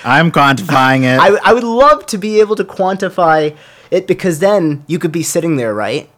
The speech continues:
Speaker 2: Arranging, working. And then all of a sudden, this little meter hits a hundred percent. And you're like, "Oh, this is good enough. You know, let's post it." And if it's not, then you can keep going. And I don't wanna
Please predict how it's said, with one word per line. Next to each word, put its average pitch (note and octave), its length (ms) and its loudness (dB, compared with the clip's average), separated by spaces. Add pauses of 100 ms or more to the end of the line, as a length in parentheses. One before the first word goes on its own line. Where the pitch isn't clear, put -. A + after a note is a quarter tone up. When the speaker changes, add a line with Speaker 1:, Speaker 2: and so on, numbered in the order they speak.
Speaker 2:
Arranging, A#2+ 720 -6
working. A#2 440 -8 (240)
And E3+ 180 0
then G3+ 100 2
all F3+ 240 2
of F3+ 80 -4
a F#3+ 60 -4
sudden, F#3 340 -2
this D#3 180 -4
little F#3 200 0
meter E3 400 -2
hits F3 300 -8
a E3 100 -2
hundred F3 260 -6
percent. F#3 420 -2 (300)
And C#3 200 -8
you're E3 120 -6
like, E3+ 260 -4
"Oh, F3+ 360 0 (120)
this D#3 200 -6
is D#3+ 140 -6
good D#3 180 0
enough. D3+ 560 -6 (720)
You C#3+ 100 -8
know, C3+ 260 -4 (220)
let's C#3 240 -6
post F3 380 -4
it." A2 180 -6 (580)
And B2 120 -10
if B2 120 -12
it's C3 180 -14
not, C3 320 -4
then D3 120 -6
you C#3+ 100 -8
can C#3 140 -10
keep D3+ 220 -12
going. B2 380 -8 (420)
And C3+ 240 -6
I C#3 120 -6
don't D#3+ 140 0
wanna D3+ 460 -2